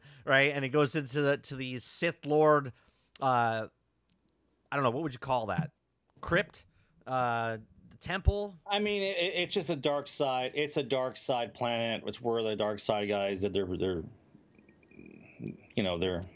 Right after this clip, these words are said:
Speaker 2: their rituals and
Speaker 1: You
Speaker 2: things.
Speaker 1: see,
Speaker 2: It's
Speaker 1: you see Snoke in a tube. You see a couple Snokes wedged in a, in a, in a tank behind him as he's doing that scene, right?
Speaker 2: There's,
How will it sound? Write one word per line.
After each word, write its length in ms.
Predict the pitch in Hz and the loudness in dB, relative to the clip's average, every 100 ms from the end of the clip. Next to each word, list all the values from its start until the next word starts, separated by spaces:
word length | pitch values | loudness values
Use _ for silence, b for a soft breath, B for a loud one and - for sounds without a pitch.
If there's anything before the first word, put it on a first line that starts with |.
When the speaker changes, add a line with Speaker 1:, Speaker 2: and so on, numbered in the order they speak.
| - - | -12 -4
Speaker 2:
their 100 | 101 | 0
rituals 540 | 95 - 90 87 85 | 0 -2 0 0 -2
and 60 | 92 | -2
Speaker 1:
You 60 | |
Speaker 2:
things. 300 | - 87 87 | 0 0 0
Speaker 1:
see, 60 | 95 | -2
Speaker 2:
It's 100 | 92 | -2
Speaker 1:
you 100 | 147 | -6
see 220 | - 185 | -6 -8
Snoke 440 | 165 - 170 175 | -8 -4 -2 -2
in 60 | 175 | -4
a 40 | 170 | -6
tube. 340 | - 139 135 - - _ _ - | -4 -6 -6 -12 -20 _ _ -12
You 80 | 135 | -10
see 180 | - 160 | -6 -6
a 40 | |
couple 340 | 123 170 180 135 | -2 -2 -2 -6
Snokes 440 | - 139 127 - 117 | -4 -2 -2 -8 -6
wedged 340 | 131 143 123 | -4 -2 -6
in 80 | 156 | -6
a, 160 | 139 120 b b b | -4 -4 b b b
in 100 | - | -6
a, 140 | 139 127 107 b b b _ - | -2 -2 -6 b b b _ -6
in 80 | 135 | -6
a 60 | |
tank 400 | - 156 147 123 | -4 -2 -2 -2
behind 360 | 135 117 120 110 | -4 -2 -4 -6
him 120 | 113 - _ _ | -12 -14 _ _
as 160 | 123 123 | -2 -2
he's 140 | 131 | -6
doing 200 | 110 135 | -6 -6
that 180 | 127 - | -6 -10
scene, 360 | - 120 107 117 | -12 -12 -12 -12
right? 220 | 110 123 | -8 -2
Speaker 2:
There's, 320 | 131 135 - | 0 0 -2